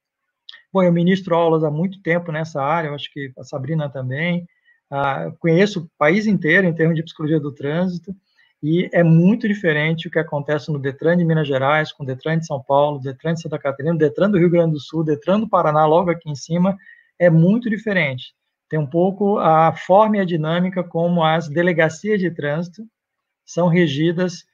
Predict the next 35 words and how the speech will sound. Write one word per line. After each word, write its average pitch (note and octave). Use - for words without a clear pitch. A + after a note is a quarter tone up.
nos, D#3
nos E3+
estados. D3+
Por E3
isso G#3+
que A#3
essa G#3
resposta, E3
ela D#3
tem D#3+
a D#3+
ver D#3+
muito F#3
com G#3+
o G3+
que G3+
está G#3
acontecendo F3+
no F#3
estado F3
agora. D3+
E D#3+
acho G#3
que, G#3
do D#3
ponto G3
de F3+
vista E3+
da E3+
atualização D#3
do G3
que -
está E3
acontecendo D3
agora, D3+